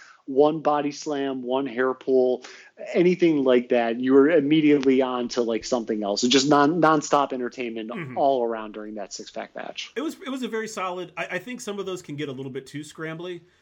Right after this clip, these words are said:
Speaker 2: That one was, that one was pretty good. Like, it, it, it wa-, there wasn't too much going on, basically.
Speaker 1: Yeah, no, I understand what you're meaning by, by, by scrambling and stuff like that. And definitely. And this one, I, I was able to maintain focus, like,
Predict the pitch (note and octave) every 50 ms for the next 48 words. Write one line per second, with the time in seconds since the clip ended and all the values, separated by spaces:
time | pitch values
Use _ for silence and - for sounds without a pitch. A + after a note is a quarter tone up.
0 | _ _ - G3 B3 B3+ B3+ B3 A3+ - - _ - G#3+ G#3+ A3 A3+ A3 G3+ -
1 | - F3+ D3 B2+ A#2+ G#2 - _ _ _ _ _ _ _ _ D3+ D3 C#3+ C#3+ D#3+
2 | D#3+ E3 D3 C3+ D#3 E3+ D3+ D3 E3+ F3+ F3 F3 E3+ F3 F#3+ E3+ F#3 - - _
3 | - - - G3+ F3 D#3 C#3 A#2 - - - A2+ G#2 G2 F#2+ F#2+ F2+ F2 F2 F2+
4 | F2 - - _ - - - - - - - - - - - - - - - -
5 | _ _ - D#3+ F#3 E3 C#3+ D3 D#3 C#3+ D3 D#3+ F3+ G3 G#3 F#3+ - - F3 E3
6 | D3+ D#3 D3+ D3+ C#3+ C3+ C3 A#2 A#2 A#2 C3 - - B2 B2 B2 A#2+ - B2 A#2+
7 | A#2 A2 A2+ A#2+ - - - - C3 A#2+ A2+ G#2+ A2+ G#2+ G#2+ G2+ - - G#2+ -
8 | A2 G2+ A2+ A#2 C3+ D3+ D3+ C3 A#2 G2+ - B2 A#2 - - A#2+ G#2 G2 G2+ G#2+
9 | A#2+ B2+ C3 C3 E3 - - B3 A3+ A3 A3 A3 F#3 F3 F3 F3 E3+ D#3 D3 D3+
10 | D#3 D3 C#3 F#3+ F3 D#3+ F3+ G3+ F#3+ - - E3 D#3 D3 D3+ D3+ D3 D3 - C#3
11 | C#3 C3+ C3 B2+ B2+ B2 B2 - - - - _ _ - - - C#3+ C3+ B2+ -
12 | C3 A#2+ A2+ - - - - F3 F#3 G3 F#3+ F#3+ - _ _ _ _ - G#3+ G#3
13 | -